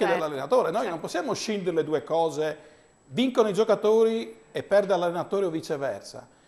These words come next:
Speaker 2: Poi per quanto riguarda quello che deve migliorare, dovresti, io dovrei stare accanto a lui, io questo non posso dirlo e sinceramente no, non me lo sento di dire. L'unica cosa che posso dirti invece con si-, con sincerità che lo migliorerà l'es-, l'esperienza,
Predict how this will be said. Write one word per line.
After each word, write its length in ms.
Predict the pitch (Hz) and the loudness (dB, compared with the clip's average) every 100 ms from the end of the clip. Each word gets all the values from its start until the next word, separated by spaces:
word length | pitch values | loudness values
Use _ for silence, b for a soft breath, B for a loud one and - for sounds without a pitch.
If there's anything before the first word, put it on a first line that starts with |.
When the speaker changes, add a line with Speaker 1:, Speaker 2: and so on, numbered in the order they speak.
| b | b
Speaker 2:
Poi 140 | - 208 | -4 -2
per 120 | 196 | 0
quanto 240 | 220 220 | 0 2
riguarda 320 | 220 214 226 202 | 2 4 4 4
quello 160 | 214 | 2
che 100 | 202 | 2
deve 140 | 208 208 | 2 2
migliorare, 440 | 208 214 254 254 160 | 2 2 2 0 0
dovresti, 380 | 139 156 170 | -2 -2 -2
io 80 | 170 | -2
dovrei 360 | 139 143 143 143 | 2 2 2 -2
stare 380 | - 139 135 139 | -6 -4 -2 -4
accanto 480 | 131 - 131 127 123 | -6 -6 -4 -6 -6
a 40 | |
lui, 260 | 117 165 165 | -2 0 0
io 160 | 139 131 | 0 -4
questo 200 | 147 127 | -8 -8
non 140 | 127 | -8
posso 220 | 151 143 | -8 -8
dirlo 380 | 135 202 160 117 B B - | -6 -6 -6 -8 B B -18
e 120 | 120 | -14
sinceramente 680 | - 123 139 131 156 165 139 | -12 -8 -6 -6 -6 -6 -6
no, 120 | 123 | -6
non 140 | 123 | -6
me 120 | 127 131 | -6 -6
lo 80 | |
sento 280 | 127 147 139 | -4 -6 -6
di 120 | 135 | -8
dire. 240 | 135 135 117 B B | -8 -8 -10 B B
L'unica 440 | - 170 233 214 180 | -4 0 2 2 6
cosa 320 | 208 175 143 | 6 6 2
che 120 | 131 | -2
posso 260 | - 160 196 | -4 -2 -2
dirti 320 | 180 185 240 | -2 -4 -4
invece 320 | 160 156 135 | -4 -6 -8
con 180 | - 143 | -8 -10
si-, 140 | 151 | -10
con 180 | 139 143 | -12 -12
sincerità 680 | 156 147 185 220 226 175 269 B B B | -12 -8 -6 -4 -2 -2 -2 B B B
che 120 | - 165 | -6 -4
lo 80 | |
migliorerà 520 | 180 185 208 208 202 294 | -2 0 2 2 2 0
l'es-, 220 | 160 - | -2 -4
l'esperienza, 920 | 165 165 139 135 220 175 - 123 | -4 -4 -6 -4 -4 -6 -8 -12